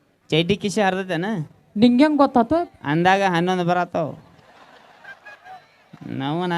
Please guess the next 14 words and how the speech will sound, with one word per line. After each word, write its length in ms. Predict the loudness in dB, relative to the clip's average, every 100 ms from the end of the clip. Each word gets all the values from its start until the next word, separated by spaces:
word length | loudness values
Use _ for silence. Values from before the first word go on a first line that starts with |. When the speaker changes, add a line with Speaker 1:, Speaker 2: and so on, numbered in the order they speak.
| -4 -6
Speaker 1:
ಎಲ್ಲಾರು 320 | -6 -8 -6
ತಲಿ 240 | -6 -6
ಕೆಡಿಸಿ 320 | -6 -6 -4
ಯಾರ್ದಾರ 420 | -4 -4 -4 -4 -4 -6 -8 -16 _ _ _ -6
ಹೋಲಿ 280 | 0 2 2 0
ಬಿಡು. 140 | 2
ಹೆಂಗಾರ 440 | 2 2 0 0 0 2
ಲಗೋಟ್ 320 | 2 2 2
ಬಂದಿ 280 | -2 -4 -2
ಸಾಲಿಂತ್ರ 480 | -2 -2 -2 -2 -2 -2 -8 _ _ _ _
ಅಲ್ಲಿ 300 | -2 0 2
ಅಂಗಡಿ 280 | 2 2 2
ಬಾಗಿಲಿಗೆ 420 | 2 2 0 -2
ಕುಂಡ್ರ. 280 | -2 -2 0